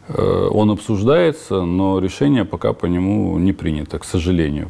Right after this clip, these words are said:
Поэтому миллиарды, которые наш бизнес вложил, э, инвестировал в заводы по производству пилет, сегодня, в общем-то,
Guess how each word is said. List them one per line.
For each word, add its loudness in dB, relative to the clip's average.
Поэтому 2
миллиарды, 2
которые 0
наш -2
бизнес 0
вложил, 0
э, 0
инвестировал 0
в -2
заводы 2
по -4
производству -2
пилет, 0
сегодня, -2
в 0
общем-то, -4